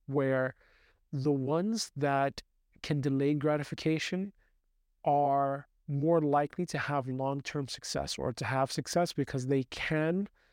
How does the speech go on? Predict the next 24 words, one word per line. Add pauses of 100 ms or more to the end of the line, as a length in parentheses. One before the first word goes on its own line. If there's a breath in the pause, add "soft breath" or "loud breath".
(460)
m-, (360)
go
through
those
hurdles
where
there's
no
result,
there's
no (720)
outcome
that
they
see (100)
instantly. (580)
And
I
think
that
that's
also
why (1000)
with